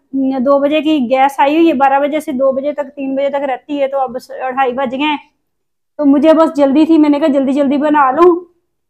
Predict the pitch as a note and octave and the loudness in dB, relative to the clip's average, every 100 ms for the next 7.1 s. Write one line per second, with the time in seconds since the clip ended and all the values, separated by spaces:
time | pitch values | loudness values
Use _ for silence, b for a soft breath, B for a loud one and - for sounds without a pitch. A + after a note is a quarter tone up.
0 | _ _ D4 D4 C#4+ D#4+ C4+ C#4+ C#4 C#4 | _ _ 2 4 4 0 4 4 2 2
1 | D4+ D4 C#4+ D#4 D4 C#4 C4+ D4 D#4 D4+ | 0 2 2 2 2 2 0 0 0 0
2 | C#4 C4+ C#4 D#4+ F#4+ D4+ D4 C4+ D#4 D#4 | 0 2 2 4 4 4 2 2 2 2
3 | D4+ D4 - D4 E4 D4+ D4 D4 D#4+ C#4+ | 2 -2 -4 -2 0 2 2 0 0 -4
4 | B3+ D4+ D4+ D4 C#4+ B3+ B3+ C4+ D4+ D4 | -4 -2 0 0 -2 -8 -8 -8 -8 -6
5 | C4 C#4 D4 - _ _ _ - D4+ D4+ | -4 -2 -4 -6 _ _ _ -4 -2 0
6 | D#4 D#4+ C#4 C#4+ C4 B3 C4 A#3+ B3 B3 | 0 0 0 0 0 -2 -2 -4 -8 -10